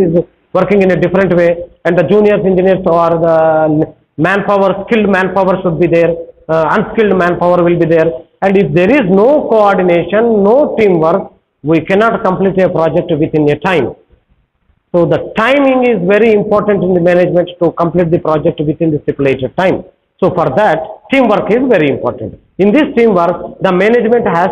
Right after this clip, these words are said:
to have a meetings with the, uh, engineer, junior engineer or senior engineer or management or project managers or deputy project, whatever it is, the teamwork has to be done. With the, with this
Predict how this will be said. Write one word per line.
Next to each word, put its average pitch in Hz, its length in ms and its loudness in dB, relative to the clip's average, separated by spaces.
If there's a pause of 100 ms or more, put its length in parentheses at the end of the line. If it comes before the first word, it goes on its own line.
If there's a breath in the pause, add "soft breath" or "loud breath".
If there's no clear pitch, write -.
to 214 60 0 (120)
have 180 220 0
a 175 60 0
meetings 190 460 -4
with 170 160 -8
the, 175 300 -4 (320)
uh, 147 200 0 (140)
engineer, 180 540 0 (120)
junior 165 260 4
engineer 165 420 2
or 160 340 0
senior 175 260 2
engineer 180 440 0
or 165 400 2
management 175 640 2
or 165 400 2 (240)
project 165 340 -2
managers 170 540 0
or 170 140 0
deputy 165 320 0
project, 165 320 -2
whatever 202 340 0
it 180 80 0
is, 170 60 -2
the 170 100 0
teamwork 233 500 0
has 160 160 0 (100)
to 180 80 -6
be 233 240 -2 (520)
done. 147 400 -2
With 233 200 0
the, 233 520 0 (120)
with 170 260 0
this 302 160 2